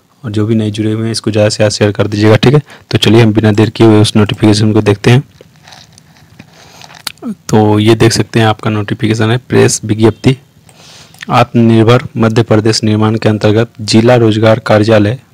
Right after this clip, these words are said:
मुरैना द्वारा आर-, आयोजित प्लेसमेंट ड्राइव का आयोजन दिनांक बाईस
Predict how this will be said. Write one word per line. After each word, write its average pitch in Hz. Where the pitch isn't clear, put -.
मुरैना 110
द्वारा 113
आर-, 110
आयोजित 107
प्लेसमेंट 123
ड्राइव 110
का 113
आयोजन 104
दिनांक 110
बाईस 104